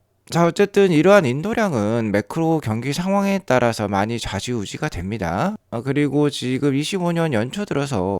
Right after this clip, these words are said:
미국의 소비 경제 매크로 상황이 좀 좋지 않게, 아, 지표들이 발표가 되고 있기 때문에 이런 월가의 예상치를 테슬라가 맞추기는 좀 어려워 보이기도 합니다. 자, 이,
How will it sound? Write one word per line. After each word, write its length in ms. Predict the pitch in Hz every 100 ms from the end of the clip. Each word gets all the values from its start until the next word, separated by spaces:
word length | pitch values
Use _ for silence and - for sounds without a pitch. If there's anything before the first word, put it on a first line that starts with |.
| -
미국의 420 | 110 139 139 139
소비 340 | - 180 185
경제 340 | 170 101 98 107
매크로 320 | 98 - 151
상황이 340 | 156 147 151
좀 200 | 143 131
좋지 320 | - 135 - -
않게, 500 | - - 101 82 - - -
아, 100 | 101
지표들이 520 | - 98 123 113 113
발표가 480 | - 92 - 131 131
되고 320 | 92 92 104
있기 280 | 92 - 104
때문에 600 | - 92 85 90 101 101 - _ _
이런 220 | 131 151
월가의 420 | 147 185 202 190 147
예상치를 800 | 156 175 170 - 160 160 175
테슬라가 600 | 165 190 208 196 170 175
맞추기는 600 | 160 190 - 160 151 156
좀 180 | - 117
어려워 300 | 95 156 185
보이기도 420 | 151 95 107 113
합니다. 440 | 147 185 185 80 - _ _ _ - - 90
자, 280 | 110 113
이, 80 | -